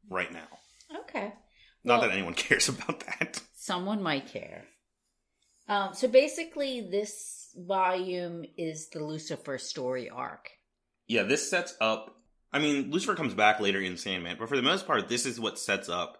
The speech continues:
Speaker 1: the Lucifer solo series that would go on to inspire the T V show of the same name.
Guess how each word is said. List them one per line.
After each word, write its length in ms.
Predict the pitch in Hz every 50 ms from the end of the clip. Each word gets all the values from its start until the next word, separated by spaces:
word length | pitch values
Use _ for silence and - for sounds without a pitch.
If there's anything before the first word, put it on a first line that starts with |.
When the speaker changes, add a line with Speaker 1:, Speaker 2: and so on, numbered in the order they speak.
| _ _ _ _ _ _ _ _ _ -
Speaker 1:
the 260 | 95 101 98 95 92
Lucifer 440 | 92 98 104 98 - 104 95 90 85
solo 380 | - - 92 90 95 92 90 90
series 640 | - - 90 87 85 85 82 80 85 82 78 -
that 100 | 127 127
would 100 | 127 123
go 120 | 135 135
on 200 | 131 131 123 120 117
to 160 | 120 113 101
inspire 540 | 95 95 - - 92 87 87 87 82 82 82
the 380 | 82 85 80 82 80 80 78
T 160 | - - 101 95
V 160 | 95 104 95
show 340 | - - 87 82 82 80 78
of 160 | 85 82 78
the 60 | 80
same 260 | - - 85 80 71
name. 320 | 76 78 76 73 76 -